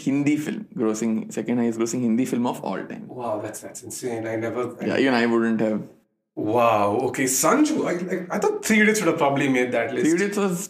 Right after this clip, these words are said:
Speaker 1: top for a while. Now it's, like, sixth or seventh or whatever. I think War is third. Which I was like, "Cool, okay."
Speaker 2: <laughs>
Speaker 1: Some random movies are in the top,
Speaker 2: Mm-hmm.
Speaker 1: top three, four or whatever.
Speaker 2: Maybe that's, that's a, a podcast episode by itself. The
Speaker 1: Yeah.
Speaker 2: top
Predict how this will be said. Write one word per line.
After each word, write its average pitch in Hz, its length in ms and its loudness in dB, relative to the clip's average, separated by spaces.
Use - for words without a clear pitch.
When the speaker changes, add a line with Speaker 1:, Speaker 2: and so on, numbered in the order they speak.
Speaker 1:
top 131 280 2
for 139 200 2
a 135 120 4
while. 113 280 2
Now 117 120 4
it's, 110 180 -2
like, 110 260 0
sixth - 300 -6
or 110 80 0
seventh 104 420 0
or 95 120 0
whatever. 92 440 -2
I 104 120 -2
think 143 260 0
War 113 320 2
is 131 160 -2
third. - 400 -4
Which - 180 -14
I - 40 -12
was - 240 -10
like, - 160 -10
"Cool, 110 300 -2
okay." - 1120 0
Speaker 2:
<laughs> - 120 -16
Speaker 1:
Some 131 240 0
random 120 540 0
movies 123 300 2
are 110 120 4
in 107 160 2
the 95 140 2
top, 110 160 0
Speaker 2:
Mm-hmm. - 400 -8
Speaker 1:
top - 320 -2
three, 104 200 2
four 104 280 0
or 98 80 0
whatever. - 280 -2
Speaker 2:
Maybe - 200 -2
that's, - 320 -2
that's 110 240 -4
a, 127 80 -2
a - 20 -14
podcast 110 600 -6
episode - 340 -14
by - 200 -8
itself. - 320 -10
The - 120 -2
Speaker 1:
Yeah. 85 100 0
Speaker 2:
top - 360 -4